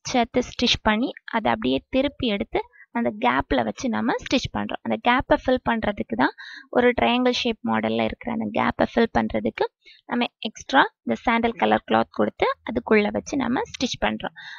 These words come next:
ஓகே, அப்ப நம்ம பாட்டம் போர்ஷன் இப்ப நம்ம ரெடி பண்ணியாச்சு. Then பாட்டம் போர்ஷன் ரெடி பண்ணதுக்கு அப்புறமா மூணு பீஸ் மேப் பாட்டம் போர்ஷன் ஓவர், then லெஃப்ட் சைடு ரைட் சைடு ரெண்டு ஷோல்டர் பார்ட்டும் நம்ம ரெடி பண்ணியாச்சு. எல்லாத்தையும் சேர்த்து வச்சு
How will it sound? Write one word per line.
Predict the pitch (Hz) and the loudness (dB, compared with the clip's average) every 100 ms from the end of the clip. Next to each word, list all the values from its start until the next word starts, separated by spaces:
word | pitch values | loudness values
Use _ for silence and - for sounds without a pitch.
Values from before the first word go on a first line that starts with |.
| - | -6
ஓகே, | 269 277 | 2 2
அப்ப | 262 | 4
நம்ம | 262 254 254 | 2 2 2
பாட்டம் | 220 220 269 262 | 2 2 0 2
போர்ஷன் | 240 262 233 | 2 0 0
இப்ப | 269 | 2
நம்ம | 226 220 | 2 2
ரெடி | 208 214 | 0 -2
பண்ணியாச்சு. | - 214 208 202 - 466 - - _ | -2 0 0 -2 -4 -6 -8 -20 _
Then | 311 330 302 | -4 0 4
பாட்டம் | 254 277 330 | 4 4 2
போர்ஷன் | 311 277 277 | 2 2 -2
ரெடி | 240 233 | -4 -4
பண்ணதுக்கு | - - - - | -4 -4 -6 -6
அப்புறமா | - 117 453 - | -4 -2 -4 -2
மூணு | 262 285 | 0 2
பீஸ் | 285 359 - | 0 -4 -2
மேப் | 214 - 240 | -6 -2 0
பாட்டம் | 233 254 240 | 2 2 0
போர்ஷன் | 226 - 233 | -2 -2 0
ஓவர், | 226 302 - _ _ - | 4 4 4 _ _ -6
then | 226 233 | -2 0
லெஃப்ட் | 233 - | 0 2
சைடு | 277 | 2
ரைட் | 240 214 - | 2 0 -2
சைடு | 233 | -2
ரெண்டு | 226 226 247 | 0 0 0
ஷோல்டர் | - 240 240 247 | 2 2 2 2
பார்ட்டும் | 233 226 254 | 2 2 2
நம்ம | 214 202 | 0 0
ரெடி | 208 202 | 0 -2
பண்ணியாச்சு. | - 214 220 - 415 - - - - - | -2 -2 -2 -4 -6 -6 -14 -20 -18 -2
எல்லாத்தையும் | 240 254 262 269 269 | 2 2 2 -4 -2
சேர்த்து | 262 240 - | 0 0 0
வச்சு | 226 214 381 | -2 0 -2